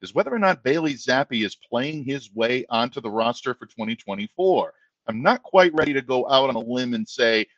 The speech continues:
this kid has to be strongly considered to be the Patriots starting quarterback next season, but he's making an argument and he's getting better a little bit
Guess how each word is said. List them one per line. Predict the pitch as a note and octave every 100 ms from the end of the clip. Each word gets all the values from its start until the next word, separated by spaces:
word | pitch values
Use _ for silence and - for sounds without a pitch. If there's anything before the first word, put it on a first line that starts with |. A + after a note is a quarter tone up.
| _ _
this | C3 -
kid | C3+ A2+
has | A#2 -
to | G#2
be | G2+
strongly | - - A#2 C3+ C#3 B2
considered | - G#2+ - C3+ B2+ G#2 G2+
to | F#2+
be | G#2+
the |
Patriots | G#2+ A2+ - G#2+ -
starting | - A2 G#2 F#2+
quarterback | B2 C3+ D3 A2 G2+ -
next | G2+ - -
season, | G#2 F#2+ F#2+ F#2 - _ _ _
but | C#3+ D3 - _ _
he's | F#3+ B2
making | A#2 D3 F3+ F#3+
an | E3 -
argument | C#3+ D#3 D3 G#2+
and | G2+
he's | G#2+ G#2+
getting | A#2+ C3 D#3
better | A#2 B2+ C#3 C#3
a |
little | A#2 A2 A#2 C#3
bit | A#2+ B2